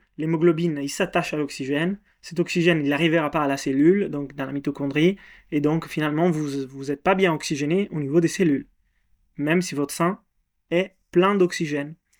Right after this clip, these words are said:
Donc, euh, là, tout l'intérêt de pouvoir tolérer les C O deux. Parce que si vous ne les tolérez pas, il n'y aura pas beaucoup. Donc, euh, l'hémoglobine va se, se garder l'oxygène. Donc, c'est la normocapnie qui nous intéresse. Après,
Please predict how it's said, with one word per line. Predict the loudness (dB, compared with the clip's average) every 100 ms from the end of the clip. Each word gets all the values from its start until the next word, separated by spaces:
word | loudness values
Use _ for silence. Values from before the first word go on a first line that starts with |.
| _ _ _ _ _ _
Donc, | 2 2 2 0
euh, | -2 -2
là, | 0 0 0
tout | 2
l'intérêt | 2 2 0 0 2
de | 0
pouvoir | 0 0 0 0 -2
tolérer | 2 4 4 4
les | 4
C | 4 2
O | 2
deux. | 2 -4 _ -12
Parce | -8
que | -6
si | -4 2
vous | 4
ne |
les | 4
tolérez | 4 4 2
pas, | 2 2 2 -4 _ _ _ -10
il | -6
n'y |
aura | -2 0
pas | 2
beaucoup. | 2 4 4 4 0 _
Donc, | -4 -4 -2
euh, | 0 2 2 0 0
l'hémoglobine | 2 2 4 4 4 4 4
va | 2
se, | -2 -6 -8 -10
se | -6
garder | -2 2 4
l'oxygène. | 2 -2 -8 -8 -12 _ _ _ _ _
Donc, | -6 -6
c'est | -2 0
la | 2
normocapnie | 2 4 2 0 -2 -2
qui | -2
nous | -2
intéresse. | -2 -4 -6 -8 -16
Après, | -4 -2 -2